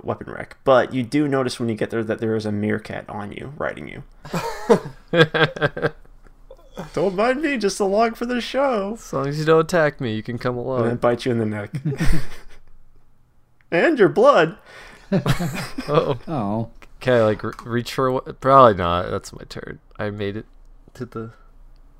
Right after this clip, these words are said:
Speaker 2: I can't grab a weapon.
Speaker 1: No, no.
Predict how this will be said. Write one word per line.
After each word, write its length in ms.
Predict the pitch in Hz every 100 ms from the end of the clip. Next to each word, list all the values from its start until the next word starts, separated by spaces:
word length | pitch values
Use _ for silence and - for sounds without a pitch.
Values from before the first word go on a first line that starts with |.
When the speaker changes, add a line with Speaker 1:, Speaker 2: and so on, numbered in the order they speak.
| - - - - - -
Speaker 2:
I 80 |
can't 280 | - 113 95
grab 260 | - 95 92
a 40 |
weapon. 420 | 95 95 - 101 101 -
Speaker 1:
No, 400 | 120 107 104 101 -
no. 220 | - -